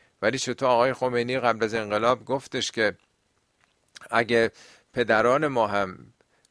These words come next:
شاهنشاهی رو، مشروطه رو، نمی‌دونم، اه، این نظام سلطنتی رو گذاشتند،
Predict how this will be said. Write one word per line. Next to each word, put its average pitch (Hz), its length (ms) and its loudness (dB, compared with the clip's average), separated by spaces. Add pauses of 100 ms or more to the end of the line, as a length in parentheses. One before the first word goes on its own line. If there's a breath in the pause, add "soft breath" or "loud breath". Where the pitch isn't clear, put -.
(360)
شاهنشاهی 107 800 -2
رو، 123 100 2
مشروطه 104 600 -4
رو، 120 200 0
نمی‌دونم، 98 580 -6 (440 loud breath)
اه، 95 380 -2
این 117 260 -10
نظام 104 480 0
سلطنتی 104 1000 -4
رو 104 280 0 (260)
گذاشتند، 135 720 -2